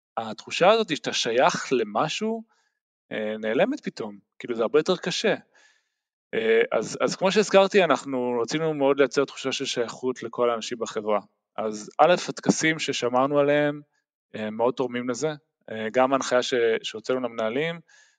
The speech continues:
זה לשמור את כל השגרות, מאוד קל לוותר על ה-one on one, מאוד קל לוותר על ה-weekly של ה-, של הצוות, אה, על הסנכרון החודשי, אנחנו אמרנו לכולם לקיים את כל השגרות, אה, כמו שהם, כי אלה הדברים הקטנים שמייצרים שייכות.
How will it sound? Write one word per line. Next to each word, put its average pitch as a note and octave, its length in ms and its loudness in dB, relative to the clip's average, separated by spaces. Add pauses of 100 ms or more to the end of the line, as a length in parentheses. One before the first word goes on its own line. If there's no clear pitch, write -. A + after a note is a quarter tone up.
(140)
זה B2 80 -2
לשמור C#3 300 2
את C#3+ 60 -2
כל D3+ 140 4
השגרות, C3+ 420 2
מאוד C3 280 4
קל D3+ 180 6
לוותר C3 440 4
על A#2+ 80 6
ה-one A#2 220 2
on A#2 360 0
one, A#2 80 -16
מאוד A#2 200 -2
קל B2+ 120 -2
לוותר A#2+ 400 0
על A#2+ 200 2
ה-weekly B2 640 -4
של A#2+ 160 -4
ה-, A2+ 360 -6
של A#2 180 -4
הצוות, A#2+ 720 0 (600)
אה, A2 160 -2
על A2 60 2
הסנכרון B2+ 440 0
החודשי, C3+ 640 0
אנחנו A#2 400 -4
אמרנו C#3 240 2
לכולם C3+ 400 2
לקיים B2 340 -2
את A#2+ 100 -4
כל C3+ 200 0
השגרות, B2 640 0 (640)
אה, A2 200 -6
כמו E3+ 220 2
שהם, A2 340 -2 (440)
כי A#2 320 -6 (120)
אלה D#3+ 140 8
הדברים D#3 240 2
הקטנים D3+ 260 -2
שמייצרים C3+ 420 -4
שייכות. B2+ 520 -4